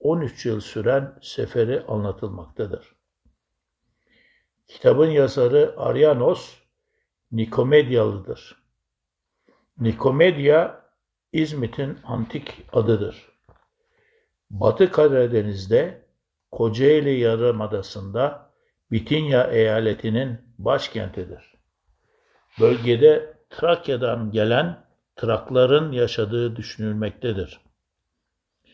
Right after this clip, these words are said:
Bitinya Krallığı milattan önce yetmiş dörtte kendi isteğiyle Anadolu'da güçlenmeye başlayan Roma İmparatorluğu'na katılmıştır.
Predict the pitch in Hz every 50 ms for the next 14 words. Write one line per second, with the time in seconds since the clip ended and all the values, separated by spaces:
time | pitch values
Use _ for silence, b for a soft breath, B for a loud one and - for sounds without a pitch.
0 | b b b b b _ - 117 117 117 117 185 190 180 165 156 135 - - -
1 | 120 117 110 110 104 95 98 104 127 160 - - - - _ _ _ - 120 113
2 | 113 117 113 107 - - 151 151 139 131 120 110 113 110 104 107 107 - - -
3 | - - 107 - - - _ - 143 165 180 b b b b b b b b b
4 | b _ _ - 113 113 120 123 135 147 147 - - - - - - 127 123 139
5 | 143 131 113 101 98 104 131 - - - _ _ _ _ _ _ _ _ _ _
6 | - 107 123 139 160 160 147 135 123 117 113 107 117 113 107 110 110 - - -
7 | 120 117 117 117 120 127 139 147 135 120 117 110 - - - 104 98 107 127 -
8 | - - b b b b b b b b b _ _ 117 110 120 131 151 175 165
9 | 147 123 - - - 117 107 98 - 117 110 104 - - 113 107 107 110 107 101
10 | 98 113 143 143 143 - - _ _ _ _ - - 104 - - 107 107 110 110
11 | 101 - - - - - - -